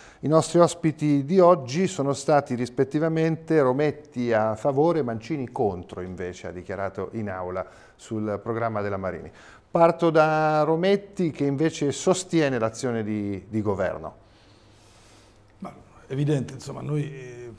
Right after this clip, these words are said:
Speaker 2: pur nella, nell'esame del, nel merito dei provvedimenti, noi siamo forza di maggioranza, abbiamo sostenuto la Presidente, quindi con queste leggi elettorali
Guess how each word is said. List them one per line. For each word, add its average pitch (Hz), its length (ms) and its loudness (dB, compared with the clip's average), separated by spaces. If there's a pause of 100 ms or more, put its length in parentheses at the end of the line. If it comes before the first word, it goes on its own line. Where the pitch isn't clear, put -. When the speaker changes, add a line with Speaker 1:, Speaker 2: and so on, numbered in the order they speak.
(340)
Speaker 2:
pur 143 320 2
nella, 127 400 -6
nell'esame 131 640 2
del, 127 160 -4
nel 120 400 -6
merito 127 420 2
dei 117 80 -4
provvedimenti, 117 800 -4
noi 110 140 -8
siamo 107 280 -8
forza 113 340 -4
di 104 80 -6
maggioranza, 110 680 -4
abbiamo 107 280 -8
sostenuto 110 520 -8
la 107 80 -4
Presidente, 107 680 -8
quindi 104 340 -8 (240)
con 117 220 -8
queste 147 500 -2
leggi 139 320 2
elettorali 135 840 -2